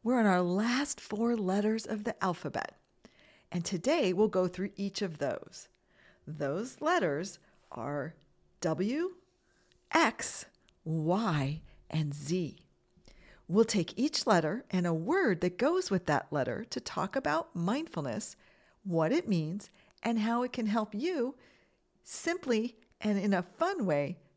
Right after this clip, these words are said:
self-manage your well-being. All right, gather your journal materials, and if you need a moment to do that, just pause your podcast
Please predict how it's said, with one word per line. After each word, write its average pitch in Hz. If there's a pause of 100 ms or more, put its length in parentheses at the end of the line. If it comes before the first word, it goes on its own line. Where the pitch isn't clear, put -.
(140)
self-manage 165
your 139
well-being. 147 (1080)
All 202
right, 196
gather 247
your 302
journal 233
materials, 175 (320)
and 208
if 226
you 226
need 226
a 247
moment 220
to 302
do 190
that, 180
just -
pause 240
your -
podcast 190